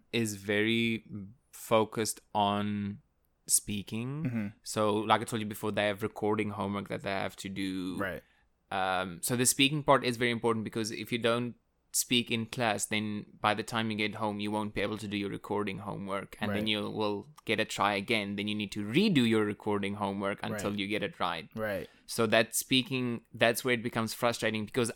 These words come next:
Speaker 1: I know what you need to do when you go home tonight.
Speaker 2: Right.
Speaker 1: So I'm not, I'm not for-, I'm forcing you to speak for your own good.
Speaker 2: Right.
Speaker 1: But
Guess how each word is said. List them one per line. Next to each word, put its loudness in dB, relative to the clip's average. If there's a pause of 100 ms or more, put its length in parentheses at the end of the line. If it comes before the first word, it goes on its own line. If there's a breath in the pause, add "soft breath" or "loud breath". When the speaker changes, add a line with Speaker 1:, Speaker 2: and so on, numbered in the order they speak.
Speaker 1:
I 4
know 6
what 2
you 0
need 0
to -4
do -2
when -2
you 0
go 2
home -2
tonight. -14
Speaker 2:
Right. -10
Speaker 1:
So 4
I'm 2 (140)
not, 0 (200)
I'm 4
not 4 (300)
for-, -2
I'm 2
forcing 2
you -2
to -2
speak -4 (360)
for 6
your 6
own 0
good. -8 (100)
Speaker 2:
Right. -6
Speaker 1:
But 2